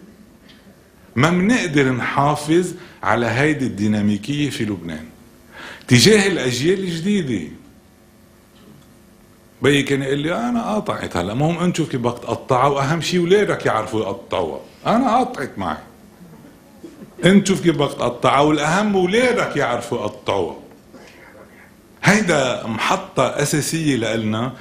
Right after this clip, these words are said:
يلي بتعمل. هاي بتقول لي: "طيب شو عم نعمل؟" اللي عم نعمله الليلة أساسي، مبادرة هالمدرسة الكريمة أساسي،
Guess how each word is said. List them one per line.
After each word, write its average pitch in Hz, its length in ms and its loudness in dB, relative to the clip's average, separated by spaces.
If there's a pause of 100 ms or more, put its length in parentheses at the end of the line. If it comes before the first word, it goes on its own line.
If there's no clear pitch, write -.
(340)
يلي 170 240 4
بتعمل. 156 420 0
هاي 180 120 2
بتقول 180 180 0
لي: 175 80 0
"طيب 165 160 0
شو - 140 2
عم 190 220 2
نعمل؟" 139 440 -2 (240)
اللي 151 120 4
عم 196 220 2
نعمله 233 340 4
الليلة 185 480 0
أساسي، 127 640 -6
مبادرة 143 720 4
هالمدرسة 147 540 -2
الكريمة 131 600 -2
أساسي، 143 560 0